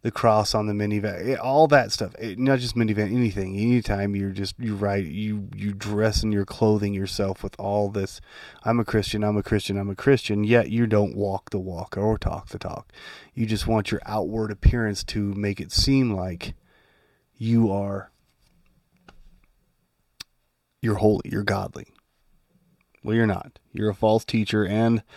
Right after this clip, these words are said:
their followers are concerned with mere external appearances.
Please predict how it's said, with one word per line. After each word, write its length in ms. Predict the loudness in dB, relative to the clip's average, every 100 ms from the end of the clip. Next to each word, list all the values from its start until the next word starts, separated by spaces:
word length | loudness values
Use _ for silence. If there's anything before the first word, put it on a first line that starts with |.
| -20 -14 2
their 180 | 6
followers 580 | 6 6 6 6 4 2
are 340 | 2 6 6 6
concerned 680 | 2 2 4 4 6 4
with 200 | 2 0
mere 360 | 4 6 8 6
external 960 | 2 -4 -6 -8 0 2 4 2 -2 _ _ _ _ _ _ _ _
appearances. 720 | -8 4 6 6 2 -8 -12